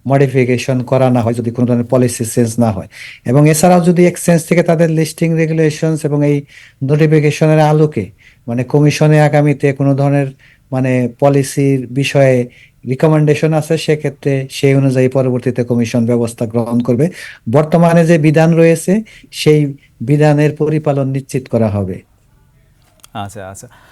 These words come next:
Speaker 2: আবার, আহ, অনেক ধরনের অভিযোগ আছে, মানে, ক্যাটাগরি সিস্টেম নিয়ে। আহ, অনেকেরই অভিযোগ যে ওয়ার্ল্ড ওয়াইড ক্যাটাগরি সিস্টেমটা নাই,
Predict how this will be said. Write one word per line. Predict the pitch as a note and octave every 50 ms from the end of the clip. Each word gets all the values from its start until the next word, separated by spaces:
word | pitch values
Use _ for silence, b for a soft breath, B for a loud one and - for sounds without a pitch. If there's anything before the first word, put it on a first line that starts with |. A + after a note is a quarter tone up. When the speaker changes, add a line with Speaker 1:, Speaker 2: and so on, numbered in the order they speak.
| b b b b -
Speaker 2:
আবার, | D3 D3 D#3 F3 F3+ F3+ F3
আহ, | D#3+ C#3 A#2+ B2 C#3+ - -
অনেক | D#3+ E3 F#3+ G#3+ G3
ধরনের | A3 A3 G#3 F#3
অভিযোগ | F3+ E3+ G#3 F#3 G3+ G3 F#3+ F#3+
আছে, | F#3 F#3 - - G3+ F#3+
মানে, | F3 F3 E3 D#3+
ক্যাটাগরি | - - G3 G3+ A3+ A3 A3 G#3 F#3+ F3+
সিস্টেম | - F#3 - - - C#3+ B2 A2 G2+
নিয়ে। | F#2+ F2+ - - _ _ B B B B B B B B B B B -
আহ, | A#2 A#2 A#2 A2+ A#2 A#2+ - - D#3
অনেকেরই | C#3 D3 D3 D3 D#3 D3+
অভিযোগ | D3 C#3 D3+ D#3+ D3+ F#3+ G#3 A#3+
যে | - B3 G3 D#3+
ওয়ার্ল্ড | B2 A2+ A2+ A#2 B2+ C#3+ D#3+ F3
ওয়াইড | F#3+ F3+ F3+ F3
ক্যাটাগরি | - D3 C3 C#3+ C3+ D3
সিস্টেমটা | C#3 - E3 - - - F3 E3 D#3 D#3 D3+ C3+ - D3+ C#3+ C3
নাই, | A2+ G#2 A2+ A2 F2+ F2